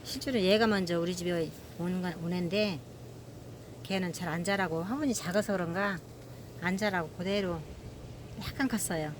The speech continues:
그리고 얘는 조금 큰 화분에다 분갈해 줬는데 엄청나게 크고 있습니다. 룬데리. 룬데리 참 예쁘죠?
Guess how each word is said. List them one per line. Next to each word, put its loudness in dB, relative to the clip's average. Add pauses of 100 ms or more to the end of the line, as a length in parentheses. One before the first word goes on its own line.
(500)
그리고 0
얘는 2
조금 0
큰 0
화분에다 2
분갈해 0
줬는데 0 (1120)
엄청나게 -2
크고 -4
있습니다. -2 (4000)
룬데리. -2 (1600)
룬데리 -2
참 -2
예쁘죠? -2